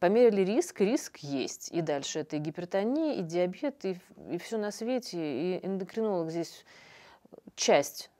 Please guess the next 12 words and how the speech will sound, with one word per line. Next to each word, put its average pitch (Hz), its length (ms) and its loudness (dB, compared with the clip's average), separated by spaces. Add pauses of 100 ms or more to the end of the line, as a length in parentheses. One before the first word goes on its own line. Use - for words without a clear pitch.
только 151 260 -8
целого. 143 540 -6 (720)
А, 160 440 0 (460)
и 151 160 -12
бывает 190 560 4
так, 180 220 4
что, 156 960 0 (800)
э, 175 160 -2
девочки, 165 340 2
одержимые 160 560 -2
желанием 147 500 -8
похудеть, 160 720 -4